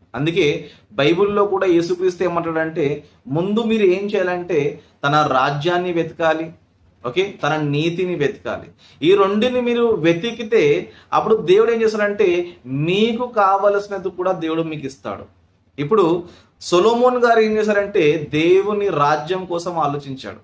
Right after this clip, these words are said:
ఆ కాలంలో ఇజ్రాయెల్ వారు దేవుని రాజ్యం, పాత నిబంధన కాలంలో దేవుని ప్రజలు, దేవుని రాజ్యం ఎవరంటే ఇజ్రాయెల్ ప్రజలు. వారికి మేలు చేయడానికి, వారికి మంచిగా తీర్పు చేయడానికి, న్యాయం చేయడానికి సొలొమోన్ గారు జ్ఞానాన్ని మాత్రమే అడిగాడు.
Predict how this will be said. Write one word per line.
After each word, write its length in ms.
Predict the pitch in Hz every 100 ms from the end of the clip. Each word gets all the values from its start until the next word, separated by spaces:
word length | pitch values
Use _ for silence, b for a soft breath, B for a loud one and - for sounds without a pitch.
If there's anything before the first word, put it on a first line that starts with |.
| -
ఆ 180 | 131 135
కాలంలో 460 | 151 160 180 180 180
ఇజ్రాయెల్ 500 | 147 143 160 170 175
వారు 260 | 165 165
దేవుని 400 | 175 143 147 160
రాజ్యం, 380 | 147 131 117 101 - -
పాత 220 | 127 131
నిబంధన 400 | 151 147 147 143
కాలంలో 640 | 143 135 131 135 135 143 220 B B B
దేవుని 420 | - 143 160 175 170
ప్రజలు, 520 | 165 139 147 156 156
దేవుని 500 | 135 139 151 165 160
రాజ్యం 400 | 139 139 143 156
ఎవరంటే 520 | 139 135 147 143 170
ఇజ్రాయెల్ 540 | 131 123 131 139 143
ప్రజలు. 440 | 143 139 117 107 90 _ b b
వారికి 460 | 110 143 165 180 202
మేలు 360 | 180 170 208 226
చేయడానికి, 880 | 240 220 202 196 190 185 139 143 B B -
వారికి 380 | 131 160 170 185
మంచిగా 540 | 165 185 196 226 220
తీర్పు 380 | 214 190 196 202
చేయడానికి, 640 | 202 175 165 160 156 175
న్యాయం 440 | 170 143 139 165 170
చేయడానికి 380 | 160 147 143 160
సొలొమోన్ 640 | 160 135 143 147 151 151
గారు 200 | 135 147
జ్ఞానాన్ని 560 | 135 117 117 127 135 139
మాత్రమే 600 | 135 127 - 135 139 135
అడిగాడు. 340 | 117 107 98